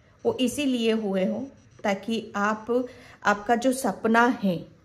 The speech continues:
ठीक है, आपका जो सपना है उसे आप हकीकत में बदल सको। और वो कैसे बदल सको? आप पहले आप अपने आप को बदलो, पहले आप अपने, अपने सपनों के लायक आपको बनाओ।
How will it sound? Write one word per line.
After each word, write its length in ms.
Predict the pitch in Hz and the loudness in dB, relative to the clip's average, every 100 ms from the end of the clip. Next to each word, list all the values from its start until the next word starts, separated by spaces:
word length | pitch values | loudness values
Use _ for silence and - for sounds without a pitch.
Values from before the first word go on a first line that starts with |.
| _ | _
ठीक 220 | - 196 247 | -6 0 2
है, 80 | 247 | 2
आपका 360 | 202 196 226 | 0 0 0
जो 140 | 220 240 | 2 2
सपना 460 | 247 196 208 208 214 | 2 -4 -2 -2 0
है 240 | 208 240 - - - - | -2 -4 -10 -20 -12 -2
उसे 340 | 240 330 349 | -2 2 0
आप 300 | - 214 220 - | 2 2 2 -4
हकीकत 540 | 220 254 247 277 277 | 0 0 4 2 4
में 240 | 269 285 214 | 4 6 4
बदल 340 | 185 190 196 | 2 2 0
सको। 480 | 196 - 170 - 175 170 - _ _ _ _ _ _ _ _ - - | 0 -6 -8 -4 -4 -4 -10 _ _ _ _ _ _ _ _ -20 0
और 300 | 220 240 240 233 | 8 8 8 0
वो 240 | 202 294 | 8 6
कैसे 320 | 302 285 302 262 | 8 6 6 4
बदल 360 | 269 254 269 | 6 8 6
सको? 380 | 277 277 285 330 320 - | 6 2 2 -2 -4 2
आप 380 | 202 220 - - | 2 2 -4 4
पहले 280 | 233 226 240 | 6 8 6
आप 380 | - 208 208 - | 6 0 0 -4
अपने 320 | 226 277 277 285 | 4 6 6 4
आप 240 | 202 185 - | 2 0 -4
को 100 | 196 | -6
बदलो, 440 | 175 165 165 165 - - - - - | -6 -6 -6 -8 -12 -20 -20 -2 4
पहले 240 | 226 277 | 8 6
आप 300 | 277 214 214 220 | 4 -2 0 -2
अपने, 340 | 214 233 247 - - | 0 0 0 -4 -8
अपने 260 | 208 226 247 | -8 2 2
सपनों 460 | 247 196 208 226 240 | 2 -2 -2 -2 2
के 140 | 254 | 2
लायक 460 | 226 196 208 240 226 | 2 2 0 0 -4
आपको 320 | 190 - 180 | -8 -8 -10
बनाओ। 340 | 175 175 175 | -8 -10 -12